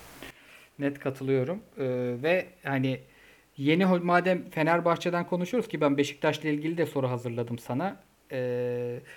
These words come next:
şu an hoca adayları Slaven Bilic, Kenan Koçak ve İsmail Kartal'mış. İsmail Kartal gümletti öncelikle. Ee, yani ben şeyden soruyorum bunu. Ee,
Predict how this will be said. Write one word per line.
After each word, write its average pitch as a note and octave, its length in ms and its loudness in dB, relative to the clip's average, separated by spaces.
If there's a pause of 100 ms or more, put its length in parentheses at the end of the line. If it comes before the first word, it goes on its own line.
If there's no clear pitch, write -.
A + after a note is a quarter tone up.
(600)
şu - 240 0
an F#3 280 4 (320)
hoca E3 320 0
adayları E3 500 4
Slaven F3 500 0
Bilic, F#3 380 -4 (300)
Kenan E3 360 0
Koçak G#3 440 -2
ve G#3+ 180 2
İsmail E3+ 420 -2
Kartal'mış. D#3 720 0
İsmail D3+ 420 -4
Kartal D#3+ 360 -2
gümletti D#3+ 640 0 (120)
öncelikle. B2+ 640 -4 (680)
Ee, - 80 -20 (560)
yani C#3 520 2
ben D#3+ 440 2 (140)
şeyden F3 520 2
soruyorum B2+ 640 0
bunu. A2 240 -8 (1700)
Ee, C#3+ 200 2